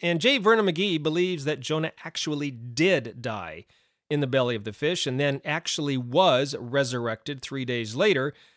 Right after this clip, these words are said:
when the fish vomited him up on, on dry land. So anyway, you can read more about that in, in J Vernon McGee's commentary if, um, if you're interested in that. And,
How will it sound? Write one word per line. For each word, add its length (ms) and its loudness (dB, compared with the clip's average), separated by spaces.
when 180 0
the 80 0
fish 280 -2
vomited 580 -2
him 160 -4
up 140 -6
on, 180 -6
on 240 -10
dry 200 -10
land. 300 -4
So 200 -2
anyway, 180 4
you 80 6
can 140 8
read 180 8
more 140 6
about 280 4
that 180 2
in, 160 -4
in 200 -4
J 200 -2
Vernon 300 -4
McGee's 380 -6
commentary 760 -6
if, 420 -12
um, 340 -8
if 100 -10
you're 120 -8
interested 400 -6
in 100 -6
that. 300 -2
And, 600 0